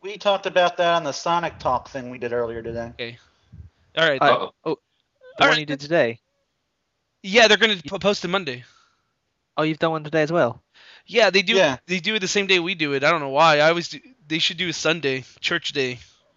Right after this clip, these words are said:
Speaker 4: Yeah, day of rest.
Speaker 1: Well, uh, Sh-, Jason doesn't have his day off on Sunday.
Speaker 2: Oh, well.
Speaker 1: Kinda, kinda sacrilegious, but, you know. <laughs>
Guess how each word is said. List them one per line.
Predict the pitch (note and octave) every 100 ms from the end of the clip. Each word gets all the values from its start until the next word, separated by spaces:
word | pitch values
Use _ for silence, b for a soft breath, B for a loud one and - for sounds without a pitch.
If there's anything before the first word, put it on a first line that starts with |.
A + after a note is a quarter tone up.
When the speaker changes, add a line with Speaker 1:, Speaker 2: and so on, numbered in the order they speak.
| _ _ -
Speaker 4:
Yeah, | D3 B2 F#2+
day | - A2
of | A2
rest. | A2+ A#2 - -
Speaker 1:
Well, | F3+ F#3
uh, | F3+ D#3+ D#3
Sh-, | - - -
Jason | - F#3+ F#3 F3+
doesn't | D#3 D3 D3+
have | D#3 D3
his | C3+ A#2+
day | C#3 C3+ B2
off | B2+ A#2+ B2
on | A2 G#2 - _ -
Sunday. | - B2+ A#2+ A#2+ A#2 A#2+ A#2 _ _ D3+
Speaker 2:
Oh, | D3+ C#3 B2+ - -
well. | C#3+ C3 B2+
Speaker 1:
Kinda, | F#3+ G3+ E3+ -
kinda | - A3 F#3
sacrilegious, | - F#3 E3+ D#3+ C#3 C#3+ C#3 B2 -
but, | - A#2 A#2
you | A#2+
know. | A2 G2 F#2+ B B
<laughs> | B